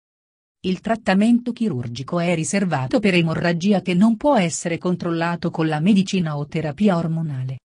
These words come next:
Acuta, grave sanguinamento uterino. Sanguinamento uterino grave è di solito trattato in caso di emergenza e con un breve ciclo di terapia con estrogeni ad alte dosi. Se questo non è efficace nei casi rari,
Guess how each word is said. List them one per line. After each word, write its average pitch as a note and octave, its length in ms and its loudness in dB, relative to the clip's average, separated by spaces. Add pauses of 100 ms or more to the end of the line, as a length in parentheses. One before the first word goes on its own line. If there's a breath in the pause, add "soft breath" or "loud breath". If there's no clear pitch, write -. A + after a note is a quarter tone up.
(580)
Acuta, D3 580 -2 (160)
grave G3 400 4
sanguinamento G#3 1000 2
uterino. C3+ 520 -4 (720)
Sanguinamento A3 880 4
uterino G#3 520 4
grave E3 440 2
è F3+ 60 2
di D#3+ 120 -4
solito G3+ 480 -2
trattato A#3 540 -4
in G3 220 2
caso F3 400 2
di C#3+ 100 -2
emergenza D3+ 680 2
e F3 60 -2
con G3 140 2
un F#3 140 4
breve G3+ 340 2
ciclo A#3+ 380 -4
di D3 140 -4
terapia G#3 580 0
con F#3+ 160 -2
estrogeni F3+ 720 0
ad D#3 80 -6
alte F#3+ 340 0
dosi. C3+ 400 -8 (720)
Se - 220 0
questo C#4 380 0
non F#3 160 4
è G3 140 2
efficace A#3 680 -2
nei A3 160 2
casi A#3 360 4
rari, E3 460 0